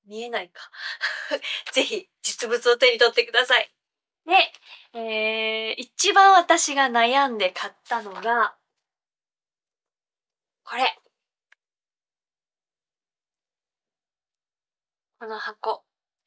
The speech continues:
これですね、あの、隣の開花堂のクッキーです。こんなね、袋もつけてくれます。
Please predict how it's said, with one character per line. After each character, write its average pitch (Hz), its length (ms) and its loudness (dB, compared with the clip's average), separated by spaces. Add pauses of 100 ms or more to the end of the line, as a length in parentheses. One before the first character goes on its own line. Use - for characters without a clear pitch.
(240)
こ - 100 -20
れ 214 160 -14
で 214 140 -12
す 214 140 -16
ね、 208 280 -4 (600)
あ 190 240 -18
の、 180 200 -20 (720)
隣 381 500 2
の 359 160 0
開 311 340 -4
花 294 220 2
堂 294 320 -6
の 370 380 4 (640)
ク - 80 2 (180)
ッ - 60 -20
キ - 320 -8 (280)
ー - 40 -20
で 196 120 -4
す。 - 300 -12 (440)
こ 254 120 -10
ん 233 80 -12
な 233 140 -12
ね、 233 280 -12
袋 220 360 -6
も 180 180 -14
つ - 80 -18
け - 160 -8
て - 160 -16
く - 160 -14
れ - 140 -12
ま - 260 -14
す。 - 200 -20